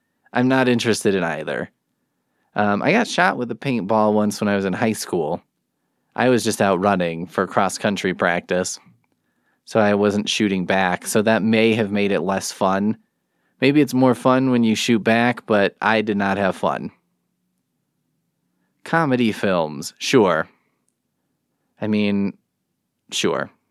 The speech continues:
Comic. Yeah. And then there's also comics and animation is a separate, I don't know what that is. Comics and animation? Why have comics?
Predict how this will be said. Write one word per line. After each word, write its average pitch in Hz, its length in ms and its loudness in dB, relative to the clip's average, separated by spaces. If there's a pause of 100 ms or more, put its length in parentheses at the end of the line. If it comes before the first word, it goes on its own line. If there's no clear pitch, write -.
(1000)
Comic. 160 440 -4 (1500)
Yeah. 104 260 0 (500)
And 110 140 0
then 107 80 2
there's 104 160 2
also 107 300 4
comics 160 500 -2
and 131 260 0
animation 117 640 2
is 85 100 -6
a 90 80 -4
separate, - 480 -2 (920)
I 139 80 -2
don't 160 120 2
know 147 100 2
what 104 160 0
that 107 240 0
is. 71 220 -10
Comics 107 560 -2
and 101 240 -2
animation? 117 720 -2
Why 135 140 -2
have 160 320 -2
comics? 113 640 -2